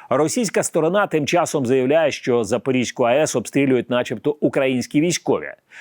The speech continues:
Представник окупаційної влади Запорізької області Володимир Рогов в одному зі своїх дописів зазначив, що очільник магате Рафаель Гросі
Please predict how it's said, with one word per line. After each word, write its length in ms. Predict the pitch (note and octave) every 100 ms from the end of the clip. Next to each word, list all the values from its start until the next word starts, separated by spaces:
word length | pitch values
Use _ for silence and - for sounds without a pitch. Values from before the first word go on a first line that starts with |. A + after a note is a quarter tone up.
| -
Представник 600 | D3+ D3 - D3+ C#3 C3+
окупаційної 760 | A2 C#3+ D3 B2+ D3+ A#2+ A2+ A2
влади 300 | C3 B2+ A2+
Запорізької 560 | A#2 C#3 B2 - F3
області 360 | D#3+ C#3 - C3+
Володимир 540 | C3+ D3 C3 C3+ D3
Рогов 380 | G3 F#3 C3 G2+ _ - B2+
в 100 | G3+
одному 380 | F3 G#3 F3
зі 120 | C3 -
своїх 280 | D#3+ C#3
дописів 480 | A2+ G#3 G3 - B2
зазначив, 600 | A2 A#2+ A#2 F#3 E3+ C#3
що 280 | - - D3 -
очільник 600 | C#3 - C#3 A#2+ G#2+ B2+
магате 420 | A#2 C3 F#3 E3
Рафаель 420 | A#2+ B2 A2 G#2+
Гросі 440 | D3 G3+ - F3